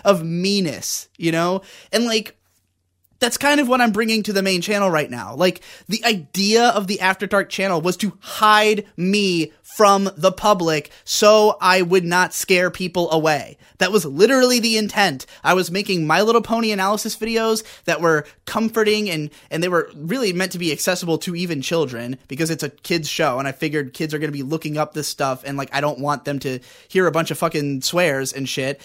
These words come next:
So I, you know, and, and pony hypnosis videos and shit like that. So I put that stuff on the After Dark channel so that it would be, like, this weird alternative place that wasn't connected directly to my identity. And, like, it continued to grow and foster there. And it's like,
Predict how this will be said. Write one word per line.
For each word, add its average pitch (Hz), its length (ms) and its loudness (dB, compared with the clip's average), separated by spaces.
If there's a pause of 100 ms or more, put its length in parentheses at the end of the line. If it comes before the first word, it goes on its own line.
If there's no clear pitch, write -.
(200)
So 175 260 4
I, 175 280 -2 (340)
you 190 200 0
know, 156 160 0
and, 151 180 -4
and 139 400 -10
pony 175 300 -2
hypnosis 160 600 -4
videos 139 440 -6
and 131 80 -10
shit - 160 -8
like 127 160 -8
that. 131 240 -8 (120)
So - 140 0
I 285 60 2
put 349 180 -2
that 311 140 2
stuff 254 340 0
on 233 220 2
the 226 180 -4
After 254 240 -2
Dark 208 220 -2
channel 170 400 -4 (160)
so 208 160 -2
that 220 100 2
it 220 100 2
would 196 140 -4
be, 226 200 -2
like, 208 180 -4
this 185 180 -4
weird 190 380 -2
alternative 196 580 -4
place 170 300 -4
that 185 160 -6 (160)
wasn't 185 320 -2
connected 180 420 -4
directly 151 320 -4
to 165 80 -4
my 170 140 -2
identity. 175 640 -4
And, 156 120 -6
like, 151 220 -6 (220)
it 165 80 -4
continued 180 540 -4
to 190 60 -4
grow 160 300 0
and 175 140 -4
foster 165 340 -2
there. 165 220 -2
And 180 100 -4
it's 185 140 -4
like, 196 180 -2